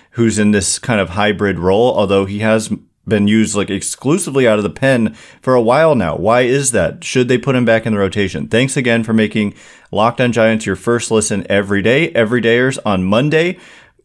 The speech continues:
Breaking down a three-game series in Pittsburgh where the Giants, kind of surprisingly to me, are gonna go with Stripling to start out, and then Alex Cobb in the second game, and then T B D in the third game. So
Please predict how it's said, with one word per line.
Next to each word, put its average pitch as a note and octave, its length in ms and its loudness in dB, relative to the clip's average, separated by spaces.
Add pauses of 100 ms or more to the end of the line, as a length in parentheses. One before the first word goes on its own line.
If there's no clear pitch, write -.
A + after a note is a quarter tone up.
(220)
Breaking E3+ 340 0
down D#3 240 2
a C#3 60 -2
three-game D3 500 0
series C3+ 400 0
in A#2+ 160 0
Pittsburgh A2+ 500 -2
where G#2+ 140 4
the A#2+ 100 0
Giants, D#3+ 420 -2
kind E3+ 340 -2
of F3+ 100 -6
surprisingly D3 720 0
to C#3 140 -6
me, A#2 340 0 (320)
are G#2 140 0
gonna A#2+ 200 2
go A2+ 300 4
with G#2 460 0 (540)
Stripling D#3 840 -2
to D3+ 100 -2
start A#2+ 340 2
out, A#2 320 2
and A2 120 0
then G#2 160 2
Alex A2+ 440 0
Cobb A#2 440 0
in A2+ 100 0
the G2+ 60 -2
second A2 400 -2
game, D3 200 -2
and A2 140 0
then F#2 140 0
T C3 240 -2
B A#2+ 180 0
D A2 260 0
in E2 100 -4
the E2+ 100 -4
third F#2+ 260 -4
game. E2 240 -6
So F#2 300 0